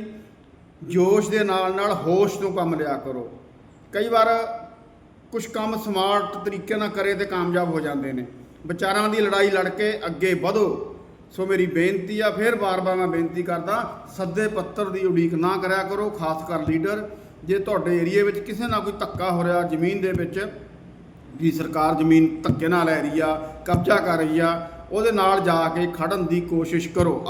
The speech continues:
ਅੱਜ ਜੇ ਤੁਸੀਂ ਕਿਸੇ ਨਾਲ ਖੜੋਗੇ, ਕੱਲ੍ਹ ਨੂੰ ਤੁਹਾਡੇ ਨਾਲ ਵੀ ਲੋਕ ਖੜਨਗੇ।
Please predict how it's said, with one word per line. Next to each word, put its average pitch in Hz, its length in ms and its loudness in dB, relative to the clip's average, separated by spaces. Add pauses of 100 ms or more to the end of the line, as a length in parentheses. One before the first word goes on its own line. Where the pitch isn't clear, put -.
ਅੱਜ 185 140 -2
ਜੇ 180 140 2
ਤੁਸੀਂ 185 320 0
ਕਿਸੇ 214 200 0
ਨਾਲ 214 140 2
ਖੜੋਗੇ, 214 400 0 (320)
ਕੱਲ੍ਹ 196 180 0
ਨੂੰ 220 140 0
ਤੁਹਾਡੇ 170 340 2
ਨਾਲ 170 340 2
ਵੀ 185 200 0
ਲੋਕ 151 340 0
ਖੜਨਗੇ। 165 480 2